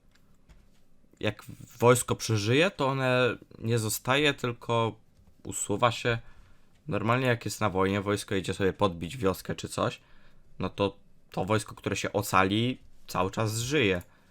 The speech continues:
Zero logiki w, moim zdaniem w tej grze. Nie wiem, gdzie się podziały wizardy w sumie. Dziwna sprawa. Dobra, lecimy dalej na single player.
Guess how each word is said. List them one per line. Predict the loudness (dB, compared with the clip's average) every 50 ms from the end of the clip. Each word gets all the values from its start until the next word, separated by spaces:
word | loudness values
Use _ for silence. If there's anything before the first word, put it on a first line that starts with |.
| -20 -20 -20 -20 -20 -20 -20 _ -20 -20 -20 _ -20 -20 -20 -10
Zero | -4 -2 0 2 2
logiki | 2 2 2 0 -4 -10 -8 -6 -6
w, | -6 -6 -8 -10
moim | -8 -6 -4 -4 -4 -4
zdaniem | -6 -6 -6 -6 -6 -6
w | -6
tej | -8 -8 -8
grze. | -6 -8 -10 -10 -10 -16 -20 -20 -20 -20 -20 -20 -20 -20 -20 -20 -20 _ -20 _ _ _ _ _ _ -20 _ -20 -20 -20 -20 -20 -20 -20 -20 -20 -20 -20 -16 -14 -12 -10 -8
Nie | -4 0 2
wiem, | 2 2
gdzie | 2 2 -2
się | -4 -4 -4
podziały | -4 -4 0 0 0 0 0 -2
wizardy | -2 -2 -2 -4 -4 -4 -6
w | -4
sumie. | -4 -4 -4 -6 -8 -8 -12 -14 -20 _ _ _ -20 _ -20 -20 -20 -20 -20 -20 -20 -20 -20 -20 -20 -20 -20 -20 -20 -20 -20 -20 _ -20 _ _ -20 -20 -12 -10
Dziwna | -8 -8 -6 -4 -4 -4 -2 -4 -6
sprawa. | -6 -8 -6 -6 -4 -4 -4 -6 -6 -12 -20 -20 -20 -20 -20 -20 -20 -20 -20 -20 _ _ _ _ _ _ -20 -20 -20 -14
Dobra, | -10 -8 -8 -6 -4 -2 -2
lecimy | -2 -2 -2 -4 -4 -4 0
dalej | 0 2 2 2 0
na | -2 -4
single | -6 -8 -8 -8 -8
player. | -10 -8 -8 -6 -6 -6 -6 -8